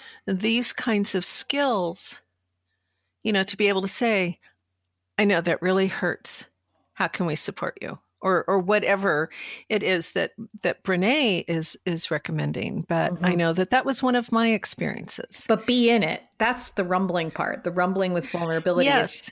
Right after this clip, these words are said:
Speaker 2: be in it. Don't
Speaker 1: I
Speaker 2: push
Speaker 1: was
Speaker 2: it away.
Speaker 1: definitely it.
Speaker 2: <laughs> Right? Be in it.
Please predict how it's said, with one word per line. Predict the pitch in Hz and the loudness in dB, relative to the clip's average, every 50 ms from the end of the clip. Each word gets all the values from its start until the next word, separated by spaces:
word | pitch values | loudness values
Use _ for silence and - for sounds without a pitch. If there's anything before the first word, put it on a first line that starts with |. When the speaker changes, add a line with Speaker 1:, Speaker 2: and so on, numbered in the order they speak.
| - _ _ | -14 _ _
Speaker 2:
be | - 214 233 233 - - | 0 2 2 0 0 0
in | 190 190 190 180 | 0 0 2 2
it. | 151 - - - - _ _ _ _ _ _ _ _ - | 0 -2 -4 -6 -12 _ _ _ _ _ _ _ _ -2
Don't | 185 190 185 | 0 2 2
Speaker 1:
I | 220 240 | 2 2
Speaker 2:
push | 214 202 202 226 240 | 4 4 4 4 4
Speaker 1:
was | |
Speaker 2:
it | 202 180 | 2 2
away. | 185 196 196 | 4 4 4
Speaker 1:
definitely | 175 175 165 - - - 208 180 175 143 | 4 2 2 0 0 0 0 0 2 2
it. | - 254 - - - | 0 0 0 -4 -10
Speaker 2:
<laughs> | - 165 | -8 -2
Right? | - 214 240 208 285 302 320 311 269 277 - - 277 277 320 349 - - 285 - - - | 2 2 4 4 4 4 2 2 0 0 0 0 -2 -4 -2 -4 -4 -4 -4 -6 -4 0
Be | - 214 220 233 240 240 247 240 | 2 2 4 4 2 2 0 0
in | - - - 208 220 208 | 0 0 2 4 4 4
it. | 170 147 - - - - - | 4 2 0 -2 -6 -8 -8